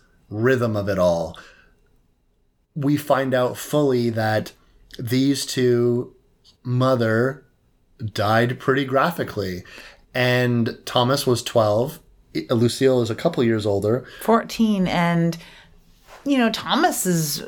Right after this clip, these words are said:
Speaker 2: story made sense. Lucille's not so much. Thomas went off to school and she went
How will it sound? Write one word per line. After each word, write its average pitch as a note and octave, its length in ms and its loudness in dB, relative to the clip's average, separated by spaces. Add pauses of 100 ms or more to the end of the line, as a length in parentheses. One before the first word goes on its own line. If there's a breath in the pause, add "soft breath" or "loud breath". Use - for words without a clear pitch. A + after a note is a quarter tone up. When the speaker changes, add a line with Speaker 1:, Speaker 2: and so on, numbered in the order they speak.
(180)
Speaker 2:
story E3 480 0
made C#3+ 280 0
sense. G3 440 0
Lucille's G3+ 480 0
not F3+ 300 0
so F3+ 140 0
much. E3+ 540 -2
Thomas F3+ 560 -2
went E3+ 300 0
off D#3 320 0
to E3+ 100 -6
school F#3 480 0
and F#3 220 -4
she G#3+ 220 0
went G3 440 0